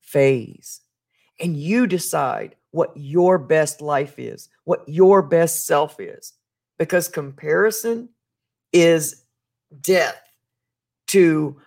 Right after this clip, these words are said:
all beautiful change. We can't get to our very best if we're always comparing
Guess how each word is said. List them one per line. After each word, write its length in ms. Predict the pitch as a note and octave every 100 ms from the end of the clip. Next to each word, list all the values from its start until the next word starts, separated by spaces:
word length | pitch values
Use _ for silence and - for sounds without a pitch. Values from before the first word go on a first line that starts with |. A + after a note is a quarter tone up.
| _ _ -
all 680 | D#3+ E3 F3 F3 E3+ - B2+
beautiful 760 | C#3+ D#3+ D3+ D#3 D3 C3+ - _
change. 840 | - D3+ C#3+ C3 G#2+ - - - _ _ _ _ _ _ _ _ _
We 120 | D3+ D3+
can't 420 | E3 F#3+ F3+ - _ _ _ _ C#3
get 360 | F#3+ G#3+ -
to 360 | - F#3+ F3+ - D#3+
our 720 | E3+ F3+ F#3 E3+ D3 C#3 C3+
very 360 | E3+ E3+ D#3+ D3
best 520 | C3+ D#3+ D3 B2+ -
if 140 | -
we're 160 | C#3+ -
always 500 | - D#3 E3 D#3+ D#3+
comparing 760 | - C#3+ C#3 D#3 D3+ C#3+ B2